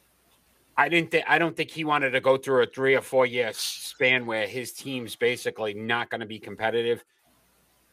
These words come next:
I also look at, there's gonna be some movement. Obviously, this year there was, there's about eight positions open, but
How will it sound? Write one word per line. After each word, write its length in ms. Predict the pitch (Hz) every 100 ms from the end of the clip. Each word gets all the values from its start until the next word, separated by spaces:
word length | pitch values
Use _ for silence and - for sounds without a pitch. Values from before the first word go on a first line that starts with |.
| -
I 180 | 151 208
also 320 | 277 - 202
look 220 | 185 180
at, 160 | 160 156
there's 180 | 143
gonna 240 | 127 196 233
be 160 | 202
some 240 | 196 - 160
movement. 460 | 151 151 131 131 127
Obviously, 460 | 135 131 131 -
this 320 | 110 175 202 226
year 140 | 196
there 160 | 165 151
was, 160 | 135
there's 200 | - 151
about 240 | 135 139 135
eight 220 | 147 135
positions 480 | 135 135 123 123 117
open, 400 | 120 120 113 104 _ _ _ _ _ _ _ _ _ _ _
but 200 | 143